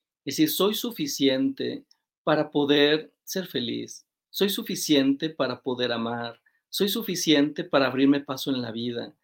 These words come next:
soy suficiente para forjar una existencia con mucha luz, con mucha abundancia.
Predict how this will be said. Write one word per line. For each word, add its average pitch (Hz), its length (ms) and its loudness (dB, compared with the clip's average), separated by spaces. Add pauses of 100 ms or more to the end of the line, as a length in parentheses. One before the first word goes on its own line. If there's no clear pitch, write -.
(140)
soy 226 180 -4
suficiente 185 640 -2
para 143 260 -4
forjar 147 580 2
una 165 200 2
existencia 160 840 2
con 160 180 2
mucha 196 260 -2
luz, 202 240 0
con 160 160 0
mucha 175 260 0
abundancia. 151 840 2